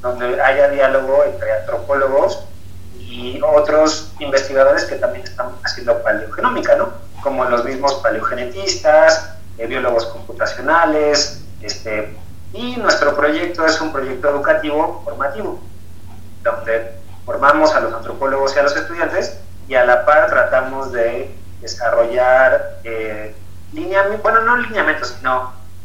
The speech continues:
propuestas de protocolos o lineamientos que se discutan en consenso para garantizar que el patrimonio tangible e intangible de la nación sea, eh, resguardado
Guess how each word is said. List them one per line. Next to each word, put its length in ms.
propuestas 680
de 80
protocolos 720
o 60
lineamientos 720
que 480
se 120
discutan 560
en 180
consenso 800
para 380
garantizar 720
que 160
el 80
patrimonio 1000
tangible 460
e 40
intangible 600
de 80
la 120
nación 460
sea, 640
eh, 260
resguardado 800